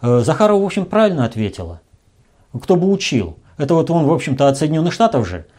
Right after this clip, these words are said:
э, поёт. Говорит, вот Соединённым Штатам следовало бы с-, м, э, сосредоточиться, э, на, э, <clears throat> в том, чтобы нанести удар именно террористам, а не бомбить свадьбы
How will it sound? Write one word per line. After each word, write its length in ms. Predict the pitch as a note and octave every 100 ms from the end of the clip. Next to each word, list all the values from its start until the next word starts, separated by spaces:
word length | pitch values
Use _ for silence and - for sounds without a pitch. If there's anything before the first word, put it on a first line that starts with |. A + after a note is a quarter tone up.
| _ -
э, 420 | B2 A#2 A2+ G#2+ -
поёт. 300 | A#2+ G#2+ - - -
Говорит, 200 | C3 C3+
вот 160 | E3 E3
Соединённым 440 | D#3 C3+ F3+ F3+
Штатам 260 | F3+ D#3+ C#3
следовало 480 | C#3 F3 D3 C#3+ C#3
бы 300 | C3 C#3 C3+
с-, 180 | C3+ - D3+ -
м, 240 | C3 B2 A2 _ _ _ _ _ _ _ -
э, 640 | C3 B2+ B2 A#2+ A#2+ A#2+
сосредоточиться, 1080 | - C3+ D3 D3 D#3+ F3+ C#3 C3+ - A#2+ G#2 - - - - - -
э, 40 |
на, 1300 | A#2+ A#2+ A#2+ A#2+ A#2 A2+ A2+ B2 C#3 C3+ C3 A2+ B2+ -
э, 340 | - B2+ A#2+ B2 C#3 _
<clears throat> 220 | _ -
в 560 | C3 C#3 C#3 B2 A#2+ A#2 - _
том, 140 | D#3+
чтобы 280 | C#3 C3 C3
нанести 540 | C3 C3+ C#3+ - - C3+
удар 460 | C3 B2+ B2 A#2+ -
именно 380 | B2+ C3 B2
террористам, 680 | A#2+ C#3 D3 E3+ G3+ - F2 - -
а 80 | B2+
не 100 | C#3
бомбить 400 | C3+ C#3+ C3+ C3+
свадьбы 480 | - D#3 D3+ A2+